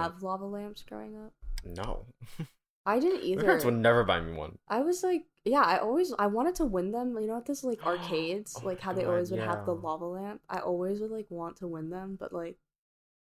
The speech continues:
Speaker 2: But, like,
Speaker 1: then
Speaker 2: what
Speaker 1: again, I'm
Speaker 2: is
Speaker 1: like,
Speaker 2: it?
Speaker 1: I don't get it. Like, yeah,
Speaker 2: What's
Speaker 1: what
Speaker 2: it made
Speaker 1: is it?
Speaker 2: of?
Speaker 1: Huh?
Speaker 2: What's it made of? Like,
Speaker 1: Exactly.
Speaker 2: it's not oil and water.
Speaker 1: Also, like, it, like, w-,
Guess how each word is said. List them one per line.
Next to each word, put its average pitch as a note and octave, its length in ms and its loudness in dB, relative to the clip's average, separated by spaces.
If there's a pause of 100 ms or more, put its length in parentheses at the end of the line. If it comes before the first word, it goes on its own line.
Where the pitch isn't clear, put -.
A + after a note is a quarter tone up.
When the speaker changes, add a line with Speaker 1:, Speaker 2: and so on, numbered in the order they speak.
(140)
Speaker 2:
But, C3 80 -2
like, F3 120 -4
Speaker 1:
then F#3+ 140 4
Speaker 2:
what G#3 80 6
Speaker 1:
again, G#3+ 140 4
I'm A3 60 6
Speaker 2:
is A3 80 4
Speaker 1:
like, G3+ 180 4
Speaker 2:
it? - 120 -10 (500)
Speaker 1:
I A3 80 -10
don't E4 260 -4 (220)
get F3+ 220 0
it. - 240 -4 (100)
Like, F#3 240 -4 (640)
yeah, G3 280 0
Speaker 2:
What's E3+ 220 -2
Speaker 1:
what F3 40 -2
Speaker 2:
it C#3+ 60 0
made - 120 4
Speaker 1:
is F3 80 -2
it? E2+ 140 2
Speaker 2:
of? - 120 -10 (520)
Speaker 1:
Huh? A3 220 2 (160)
Speaker 2:
What's C3+ 180 -8
it F3 60 -2
made E3 240 -2
of? - 200 2
Like, A3 80 2
Speaker 1:
Exactly. G3+ 640 0 (800)
Speaker 2:
it's B2 100 -8
not C#3 140 0
oil C3+ 200 2
and F#2+ 120 -2
water. G2 180 2
Speaker 1:
Also, A#3+ 240 4
like, B3+ 300 2 (180)
it, A3 160 6
like, A3+ 160 2
w-, F3 220 -6